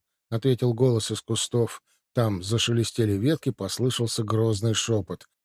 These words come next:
Явно кто-то кого-то не пускал, а тот вырывался.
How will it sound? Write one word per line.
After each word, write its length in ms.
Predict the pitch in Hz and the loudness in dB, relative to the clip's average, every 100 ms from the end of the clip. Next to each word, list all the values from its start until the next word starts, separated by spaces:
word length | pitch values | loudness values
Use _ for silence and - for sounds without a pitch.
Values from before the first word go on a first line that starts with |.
| _ - | _ -8
Явно 520 | 98 156 190 190 175 | 0 2 4 4 2
кто-то 320 | - 151 143 | 2 0 2
кого-то 360 | 135 123 113 110 | 0 2 2 2
не 120 | 113 | 0
пускал, 540 | 101 101 - 147 143 | 0 -4 0 2 4
а 60 | 110 | 2
тот 260 | 113 110 107 | 0 -2 -2
вырывался. 960 | 104 104 104 104 98 - 92 85 - | -2 0 2 0 0 -2 -6 -8 -10